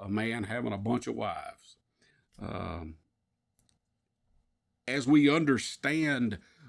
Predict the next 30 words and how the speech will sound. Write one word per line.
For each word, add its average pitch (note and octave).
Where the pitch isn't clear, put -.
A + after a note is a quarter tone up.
uh, G#2+
what A2+
is A#2+
going A#2+
on C3
in G#2
the F#2+
time C3
period A#2
in G#2
which -
this A#2
was, G#2+
uh, G#2
written, A2+
uh, A2+
that C3+
would B2
really B2+
be A#2+
an, G#2+
an, A#2
an A#2
un-, C3
unnecessary, A#2+
uh, A2+
injunction, G#2
uh, G#2
because A#2
polygamy B2